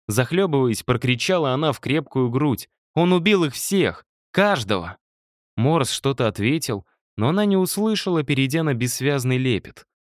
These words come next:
Давясь слезами, дорисовывала картину своего личного ада, в центре которой на кровавом троне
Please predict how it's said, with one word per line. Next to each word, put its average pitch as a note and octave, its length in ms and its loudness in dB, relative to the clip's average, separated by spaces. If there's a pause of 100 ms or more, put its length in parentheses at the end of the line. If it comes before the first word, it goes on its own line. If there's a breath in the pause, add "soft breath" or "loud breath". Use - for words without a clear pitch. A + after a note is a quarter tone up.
Давясь F#2 380 2
слезами, G#2 520 0
дорисовывала A#2 760 0
картину A#2+ 500 -2
своего F2+ 360 0
личного A2 580 -4
ада, C3 380 -2 (300 soft breath)
в - 60 -20
центре E3+ 460 0
которой E3 420 0
на C3 220 0
кровавом C#3+ 540 0
троне D#3+ 440 0